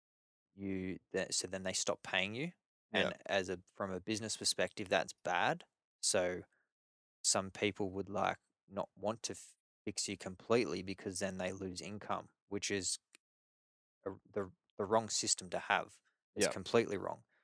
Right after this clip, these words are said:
Speaker 1: So I actually, we don't have time now, but that re-, reminds me of the start of the episode where you mentioned painkillers. I wanted to actually ask your thoughts on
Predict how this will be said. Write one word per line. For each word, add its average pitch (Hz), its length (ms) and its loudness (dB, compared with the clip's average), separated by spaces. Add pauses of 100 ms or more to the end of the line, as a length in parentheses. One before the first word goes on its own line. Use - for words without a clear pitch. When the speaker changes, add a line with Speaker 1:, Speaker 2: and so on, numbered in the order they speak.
(200)
Speaker 1:
So 98 300 6
I 95 140 8
actually, 98 520 4 (460)
we 104 60 4
don't 123 160 10
have 113 160 6
time 104 320 6
now, 98 200 8
but 95 120 2
that 101 160 4
re-, 76 100 -10 (280)
reminds 98 400 2
me 98 100 -2
of 92 100 0
the 98 80 -4
start 98 360 6
of 95 80 2
the 95 80 0
episode 95 420 0
where 98 140 -4
you 95 100 -6
mentioned 98 360 -2
painkillers. 101 580 -8 (100)
I - 60 -2
wanted 107 240 2
to 101 80 8
actually 95 360 0
ask 101 280 2
your 98 160 -4
thoughts 98 320 -2
on 98 240 -4